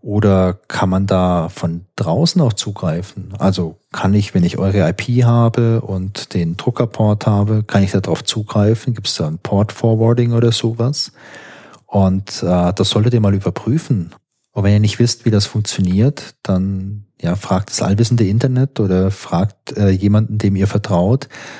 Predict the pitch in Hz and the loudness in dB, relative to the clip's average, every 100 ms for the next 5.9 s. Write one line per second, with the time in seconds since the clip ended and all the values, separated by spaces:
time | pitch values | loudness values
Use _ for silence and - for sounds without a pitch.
0 | - _ 98 95 98 - - 98 98 104 | -20 _ 0 0 0 -2 0 0 2 0
1 | 98 101 110 104 107 - - 98 101 - | 2 2 0 0 -2 -4 -6 -6 -6 -8
2 | - - - _ _ 92 90 87 85 92 | -10 -14 -20 _ _ 0 0 2 0 2
3 | 110 - 101 98 92 87 - 117 120 120 | 2 2 -2 0 0 0 0 -2 0 2
4 | 120 - 120 110 - 107 - 98 92 90 | 2 0 0 0 0 -2 -4 -6 -4 -6
5 | 82 87 92 - 85 95 127 123 | -6 -6 -2 0 2 2 2 2